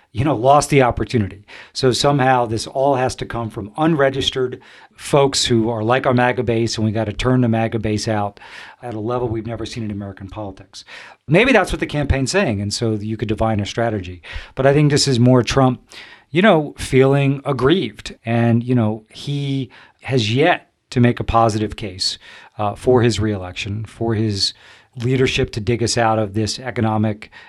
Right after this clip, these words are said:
and health hole, uh, that we're in. And, you know, is all over the place on arguments against Biden. So that's what I watch carefully. Uh, some of it in their advertising where, you know, all over,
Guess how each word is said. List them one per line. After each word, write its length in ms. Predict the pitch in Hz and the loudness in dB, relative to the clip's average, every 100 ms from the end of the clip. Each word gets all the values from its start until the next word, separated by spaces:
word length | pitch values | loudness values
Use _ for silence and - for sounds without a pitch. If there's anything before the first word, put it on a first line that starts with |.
| - | -10
and 120 | 104 | -6
health 280 | 92 113 113 | -2 -2 -2
hole, 340 | - 107 104 - - - | -2 -2 -2 -8 -18 -12
uh, 120 | 107 | -10
that 240 | 98 107 110 | -6 -8 -6
we're 160 | 107 | -8
in. 260 | 101 98 101 - - _ | -6 -6 -8 -12 -20 _
And, 340 | 143 147 147 147 | -2 0 0 2
you 80 | |
know, 140 | 190 165 | 4 4
is 120 | 123 | 4
all 200 | 135 135 | 4 4
over 160 | 135 143 | 2 0
the 100 | 135 | -4
place 360 | 127 117 110 | -4 -6 -4
on 200 | 113 113 | -4 -4
arguments 480 | 113 120 110 113 104 | -4 -4 0 0 -2
against 300 | 113 101 - | -4 -4 0
Biden. 300 | 131 123 98 | 2 2 0
So 140 | 135 | -2
that's 220 | 151 214 170 | 0 0 2
what 140 | 135 | 2
I 140 | 135 | 4
watch 320 | 143 139 143 - | 4 4 2 -2
carefully. 560 | 143 139 156 156 156 - - - - | -4 -4 -6 -6 -10 -16 -20 -20 -14
Uh, 220 | 107 - | -12 -6
some 260 | - 240 | 2 4
of 120 | 262 214 | 6 4
it 80 | |
in 100 | 180 | 4
their 120 | 156 135 | 4 4
advertising 680 | 131 139 143 143 165 165 | 4 0 -2 -2 0 0
where, 340 | 117 120 117 110 - - - - | 0 2 0 -2 -8 -20 -20 -10
you 100 | 135 135 | 0 2
know, 140 | 117 | 2
all 300 | 117 131 139 | 2 4 4
over, 500 | 135 123 113 110 | 2 0 -2 -2